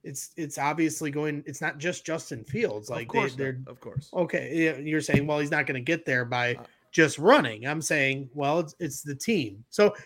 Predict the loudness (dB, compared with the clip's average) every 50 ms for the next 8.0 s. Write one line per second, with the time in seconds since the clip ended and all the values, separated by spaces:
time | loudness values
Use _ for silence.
0 | -2 2 2 4 4 2 -2 2 6 8 10 10 8 6 2 -4 -2 0 2 2
1 | 2 2 0 0 0 2 2 2 0 0 0 0 2 2 2 2 0 0 0 0
2 | 0 0 0 0 0 0 2 0 0 -2 -4 _ _ _ _ _ -4 0 2 2
3 | 2 2 -2 -4 0 0 0 -2 -2 -4 -4 -4 -2 0 2 2 4 4 4 4
4 | 2 2 0 -4 _ _ _ -6 -4 -4 -2 -2 2 6 6 6 6 4 0 -6
5 | -6 -8 _ _ _ -16 -4 2 4 6 6 6 6 4 2 2 2 4 4 2
6 | 0 -4 -2 0 0 2 0 0 -4 -10 -12 -12 -8 -8 -8 -6 0 2 2 2
7 | 2 0 -4 -6 -6 -8 _ _ _ _ _ _ 4 8 8 8 8 4 0 -6